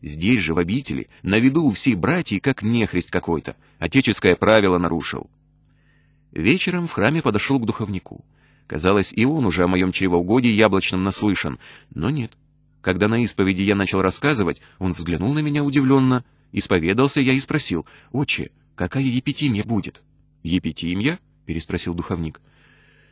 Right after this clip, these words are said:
«Да вот, на праздник яблок вкушать не будешь». И отпустил с миром. «Что за наказание такое?» подумалось мне. «Яблок не вкушать — великое дело! Я бы и этих не ел, кабы не забыл».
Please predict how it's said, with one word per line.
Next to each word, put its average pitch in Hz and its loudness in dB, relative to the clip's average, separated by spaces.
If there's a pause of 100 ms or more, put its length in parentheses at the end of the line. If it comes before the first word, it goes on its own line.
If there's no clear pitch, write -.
(180)
«Да 107 4
вот, 220 6
на 120 4
праздник 190 2
яблок 147 -2
вкушать 98 0
не 101 0
будешь». 87 -6 (340)
И 214 -2
отпустил 123 -6
с - -10
миром. 73 -10 (440)
«Что - -14
за 87 -8
наказание 131 -6
такое?» 123 -2 (160)
подумалось 87 -2
мне. 85 -2 (220)
«Яблок 107 4
не 98 -2
вкушать — 92 -2
великое 185 0
дело! 123 6 (260)
Я 160 4
бы 143 6
и 143 6
этих 139 2
не 117 0
ел, 92 2
кабы 104 0
не 107 0
забыл». 104 -2